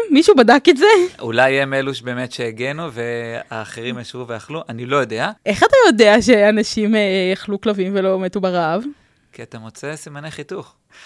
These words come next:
Speaker 1: אנחנו נסיים את ההקלטה פה, תודה.
Speaker 2: <laughs>
Speaker 1: היה מאוד נחמד.
Speaker 2: כן, אה, אז אנחנו באמת מוצאים, אה, אה, כלבים וחתולים, אה, שנאכלו בוודאות.
Speaker 1: אומייגאד.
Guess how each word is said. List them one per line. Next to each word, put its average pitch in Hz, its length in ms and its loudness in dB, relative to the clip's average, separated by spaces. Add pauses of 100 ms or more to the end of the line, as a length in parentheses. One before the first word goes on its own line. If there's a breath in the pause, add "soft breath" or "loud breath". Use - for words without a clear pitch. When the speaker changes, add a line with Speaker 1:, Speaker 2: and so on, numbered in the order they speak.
Speaker 1:
אנחנו 226 300 2
נסיים 190 320 -2
את 165 100 -6
ההקלטה 175 380 -6
פה, 262 200 4
תודה. 226 400 4
Speaker 2:
<laughs> - 40 -12
Speaker 1:
היה 190 220 -4
מאוד 180 180 -2
נחמד. 254 420 4 (1400 loud breath)
Speaker 2:
כן, 147 260 4 (100)
אה, 156 300 6
אז 151 100 2
אנחנו 165 220 2
באמת 185 320 2
מוצאים, 180 360 -2
אה, 151 360 4
אה, 131 260 4
כלבים 139 340 -2
וחתולים, 123 640 -4 (200)
אה, 120 120 -2
שנאכלו 117 800 -6
בוודאות. 113 760 -6
Speaker 1:
אומייגאד. 175 540 -12